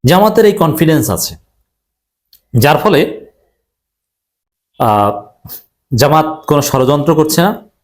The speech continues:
এবং জনগণ জামাতের পক্ষে আছে বলে এই সরকারের অধীনে দ্রুত নির্বাচন হয়ে যাক, এটা জামাত চায়। আর জনগণ জামাতের পক্ষে না থাকলে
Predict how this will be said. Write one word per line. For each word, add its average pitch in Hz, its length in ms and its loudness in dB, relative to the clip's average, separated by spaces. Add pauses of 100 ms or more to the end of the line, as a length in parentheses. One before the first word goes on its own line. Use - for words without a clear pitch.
(960)
এবং 131 240 2
জনগণ 165 500 2
জামাতের 156 400 0
পক্ষে - 260 -2
আছে 156 200 -2
বলে 160 240 4 (320)
এই 143 60 2
সরকারের 170 460 0
অধীনে 151 220 0
দ্রুত 135 260 0
নির্বাচন 139 480 0
হয়ে 127 240 2
যাক, 170 180 0
এটা 131 180 0
জামাত 107 280 -2
চায়। 76 200 -14 (1300)
আর 135 80 -2
জনগণ 160 420 2
জামাতের 170 400 2
পক্ষে 151 200 -2
না 139 140 2
থাকলে 156 300 0